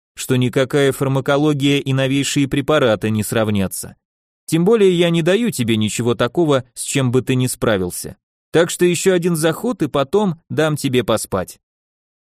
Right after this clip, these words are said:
Возможно, он помимо классического массажа знает и какие-то восточные техники, которые раскрывают резервы организма путем давления на различные точки. Не знаю.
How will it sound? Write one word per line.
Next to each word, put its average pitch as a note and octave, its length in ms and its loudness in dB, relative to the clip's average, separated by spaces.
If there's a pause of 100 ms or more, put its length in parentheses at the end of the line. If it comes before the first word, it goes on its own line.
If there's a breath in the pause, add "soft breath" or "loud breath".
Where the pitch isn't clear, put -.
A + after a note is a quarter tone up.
(240)
Возможно, D#3 600 0
он E3 100 -2
помимо D#3+ 400 0
классического C#3+ 800 -4
массажа B2+ 580 0
знает G#2+ 420 -2
и G#2+ 40 -4
какие-то A#2 540 -4
восточные C#3+ 640 -2
техники, A#2 640 -6 (260)
которые B2 460 2
раскрывают B2 680 0
резервы A#2 480 0
организма A2 640 0 (160)
путем A#2+ 320 -2
давления A2 500 0
на G#2 120 0
различные A2 640 -2
точки. F#2+ 520 -6 (380)
Не E3+ 160 2
знаю. A2+ 400 -2